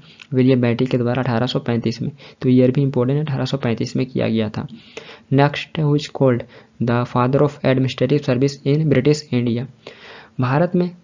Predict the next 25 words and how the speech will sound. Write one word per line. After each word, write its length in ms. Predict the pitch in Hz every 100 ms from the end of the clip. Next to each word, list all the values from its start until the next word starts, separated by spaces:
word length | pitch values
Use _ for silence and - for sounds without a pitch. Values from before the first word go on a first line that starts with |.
| _ -
प्रशासनिक 600 | 131 - 131 135 151 156
सेवा 260 | 135 131
का 140 | 131 131
जनक 320 | 131 120 117
किसे 320 | 131 131 147
कहा 260 | 135 117 127
जाता 340 | 123 110 113
है? 200 | 113 110 - _ _ _ _ _ _ _ _ -
तो 60 | -
आंसर 340 | 123 131 143
is 140 | 156 160
कॉर्नवालिस। 720 | - 123 123 127 120 123 -
कॉर्नवालिस 640 | - 131 135 156 156 147 147
को 140 | 151 156 - - -
भारत 340 | 123 123 147 151
में 140 | 151 156
प्रशासनिक 500 | 135 - 135 - 151
सेवा 260 | 139 131
का 120 | 131
जनक 320 | 131 127 131 131
कहा 240 | 135 135
जाता 340 | 131 120 117
है। 200 | 113 139 156 -
तो 120 | 131
ऐसे 380 | 139 143 143 175